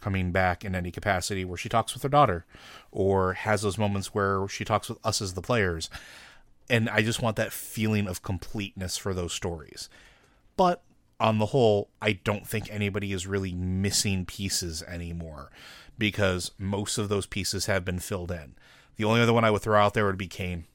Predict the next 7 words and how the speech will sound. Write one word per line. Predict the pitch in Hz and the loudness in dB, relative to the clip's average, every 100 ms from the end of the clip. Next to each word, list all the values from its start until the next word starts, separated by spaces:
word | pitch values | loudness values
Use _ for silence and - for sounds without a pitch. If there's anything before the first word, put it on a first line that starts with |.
| _ _ | _ _
or | - 98 | -4 -2
Cairn, | - 98 90 87 _ | 0 -2 -2 -8 _
excuse | - 90 | -10 -8
me. | 90 87 _ _ _ - _ _ | -8 -12 _ _ _ -20 _ _
Having | 101 98 95 | 2 2 0
Cairn, | - 101 95 92 | 2 2 4 2
uh, | 90 90 90 | 0 -2 -4